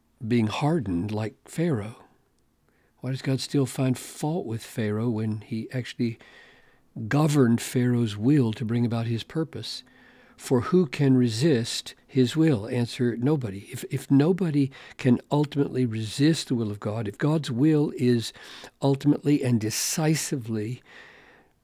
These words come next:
what determines all things, including all human behavior, then, uh, why does he still find fault?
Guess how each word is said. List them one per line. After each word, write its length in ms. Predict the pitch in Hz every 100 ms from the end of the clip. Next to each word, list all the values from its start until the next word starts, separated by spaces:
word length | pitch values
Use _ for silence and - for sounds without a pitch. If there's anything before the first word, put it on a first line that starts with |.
| _ -
what 200 | 123 117
determines 840 | 120 - - 147 139 113 104 110 -
all 280 | 135 143 139
things, 640 | - 156 139 117 120 120
including 600 | 117 - 135 123 127 123
all 300 | - 127 127
human 580 | 117 131 123 117 113 113 - _ _ _ _ -
behavior, 800 | 123 117 160 160 107 107 113 - - - - _ _ _ _ -
then, 540 | 127 123 117 117 110 _ _ _ _ _ _ _ 131
uh, 140 | 123 - _
why 360 | 131 123 127 127
does 240 | 113 113
he 120 | 117 110
still 320 | - 113 107
find 520 | - 110 104 107 107
fault? 680 | - - 123 98 110 -